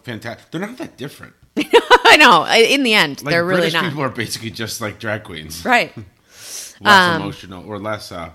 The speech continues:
Speaker 1: truth, less, uh, uh, extroverted. <laughs>
Speaker 2: <laughs> Right. Less extra on
Speaker 1: Extra,
Speaker 2: all levels.
Speaker 1: yeah,
Speaker 2: Yeah.
Speaker 1: that's, that's the truth.
Speaker 2: Um,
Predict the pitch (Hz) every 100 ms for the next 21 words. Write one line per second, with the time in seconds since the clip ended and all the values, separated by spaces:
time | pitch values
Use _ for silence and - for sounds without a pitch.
0 | _ - - 110 87 _ _ _ _ _
1 | 101 107 - _ _ 85 85 82 73 _
2 | - - _ - _ - 82 78 76 73
3 | _ _ _ 123 - - 85 85 76 80
4 | - _ - - - 370 165 196 - -
5 | - 190 - 170 - 165 143 - 160 151
6 | 123 127 170 156 135 - 202 - 165 160
7 | 320 95 90 82 90 82 - - 220 190
8 | 175 151 143